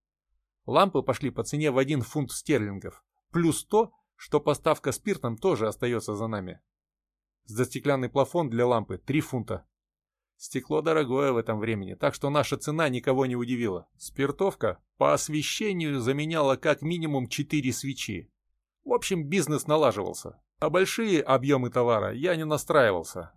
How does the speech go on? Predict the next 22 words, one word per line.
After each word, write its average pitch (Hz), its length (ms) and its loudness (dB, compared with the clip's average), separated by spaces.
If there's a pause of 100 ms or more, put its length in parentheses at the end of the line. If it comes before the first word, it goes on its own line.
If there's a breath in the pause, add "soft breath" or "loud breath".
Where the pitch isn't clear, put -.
Мы 190 180 0
здесь 156 280 2
временно, 120 720 2 (220)
и 160 120 4
расширять 170 500 2
мастерские 147 680 0
нет 131 220 -2
смысла. 123 480 -6 (760)
Заполняя 131 600 -2
тексты, 127 500 -4 (100)
я 139 180 0
пользовался 139 580 0
гусиным 135 480 -4
пером. 110 460 -2
Всякий 151 420 2
раз 151 240 4
сатанел, 147 640 2
когда 117 300 -2
кляксы 139 360 -4
попадали 117 480 -2
на 110 120 -6
бумагу. 107 440 -6